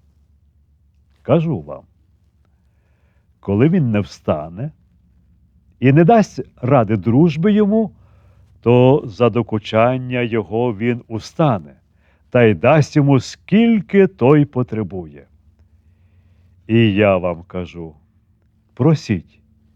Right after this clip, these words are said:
і буде вам дано: шукайте, і знайдете, стукайте, і відчинять вам.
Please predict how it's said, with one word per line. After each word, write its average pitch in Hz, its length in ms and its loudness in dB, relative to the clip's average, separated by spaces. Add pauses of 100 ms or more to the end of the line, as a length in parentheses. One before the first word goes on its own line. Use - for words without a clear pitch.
(480)
і 113 140 0
буде 117 280 2
вам 110 280 -4
дано: 80 440 -10 (720)
шукайте, 104 840 -2 (1000)
і 104 100 -4
знайдете, 92 680 -6 (720)
стукайте, 139 920 2 (720)
і 120 120 2
відчинять 101 840 -4
вам. 80 400 -14